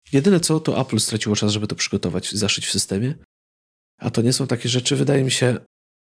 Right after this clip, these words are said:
które będą miały realne jakieś odzwierciedlenie. Pamiętacie, jakie były af-, nie, jak rodo weszło, że niektóre z aplikacji nie działały. Przecież Instapaper przez długi czas przestał być na przykład dostępny w, w Europie, bo nie mieli tej rodo compliance, nie?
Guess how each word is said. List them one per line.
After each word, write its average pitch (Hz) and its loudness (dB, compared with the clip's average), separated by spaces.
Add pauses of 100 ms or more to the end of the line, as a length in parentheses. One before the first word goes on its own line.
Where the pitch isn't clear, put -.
(240)
które 117 2
będą 127 4
miały 120 4
realne 135 4
jakieś 117 0
odzwierciedlenie. 117 0
Pamiętacie, 113 0
jakie 104 -2
były 92 -2
af-, - -8
nie, 92 -2
jak 92 -2
rodo 107 2
weszło, 101 0
że 104 -8
niektóre 104 -4
z - -4
aplikacji 160 0
nie 101 2
działały. 95 0
Przecież - -4
Instapaper 110 0 (380)
przez 110 0
długi 113 -2
czas 110 -2
przestał 104 -2
być 104 -4
na 107 -2
przykład - -2
dostępny 98 -2
w, - -6
w 110 2
Europie, 107 2 (560)
bo 110 2
nie 113 6
mieli 117 4
tej 113 4
rodo 113 4
compliance, 92 -2
nie? 107 0